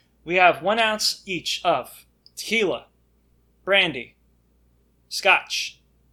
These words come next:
right in there. Half ounce simple syrup, three ounces espresso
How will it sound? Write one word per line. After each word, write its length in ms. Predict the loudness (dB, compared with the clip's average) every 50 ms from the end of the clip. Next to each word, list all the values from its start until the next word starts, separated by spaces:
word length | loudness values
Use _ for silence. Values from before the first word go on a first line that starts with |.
| _ -12 -12 -12 -12 _ _ _ -2
right 180 | 0 2 2
in 140 | 2 0 -2
there. 280 | -4 -6 -6 -8 -10 _ _ _ _ _ _ _ _ _ _ _ _ _ _ _ _ _ _
Half 240 | -2 -2 -2 0 2
ounce 200 | 2 2 2 2
simple 240 | 0 0 0 0 2
syrup, 420 | 2 4 4 4 2 0 -2 -6 _ _ _ _ _ _ _ _ _ _ _ _ _ _ _ _ _ _ _ _ _ _ _ _
three 380 | -18 -12 -6 -4 -2 2 4 4
ounces 640 | 4 4 2 2 0 0 0 -2 -4 -6 -8 -6 -4
espresso 680 | -4 -4 2 4 4 6 6 4 0 -2 -6 -10